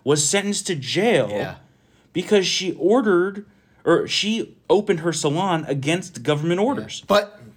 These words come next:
Speaker 2: there has been good news on that front.
Speaker 1: There is great news.
Speaker 2: Yes,
Speaker 1: So
Speaker 2: Texas Supreme Court said you gotta release her.
Speaker 1: Supreme Court said she's out,
Speaker 2: Mm-hmm.
Speaker 1: and that the Texas governor also put her out. The Ken Paxton, the A G, said that they will cover the fine. She will not have to pay the fine.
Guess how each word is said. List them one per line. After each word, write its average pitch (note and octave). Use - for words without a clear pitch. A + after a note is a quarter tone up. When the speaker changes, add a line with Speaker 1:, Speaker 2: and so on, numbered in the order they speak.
Speaker 2:
there B2
has A#2
been A#2
good B2
news A#2+
on F#2+
that F#2
front. F#2+
Speaker 1:
There C3+
is C#3+
great F3
news. C#3
Speaker 2:
Yes, A2
Speaker 1:
So D#3
Speaker 2:
Texas B2+
Supreme -
Court B2+
said A2
you G#2+
gotta A2+
release G#2+
her. F2+
Speaker 1:
Supreme D#3+
Court E3+
said E3+
she's C3+
out, G3
Speaker 2:
Mm-hmm. A#2+
Speaker 1:
and C#3+
that C3+
the B2+
Texas C#3
governor G#3+
also G3+
put G3+
her F#3+
out. F#3
The C3+
Ken F3
Paxton, E3
the C#3
A C#3+
G, C#3
said C#3
that A#2
they B2+
will B2+
cover C3+
the A#2+
fine. D#3+
She D3
will B2
not C3
have B2
to A#2+
pay B2
the G2+
fine. G3+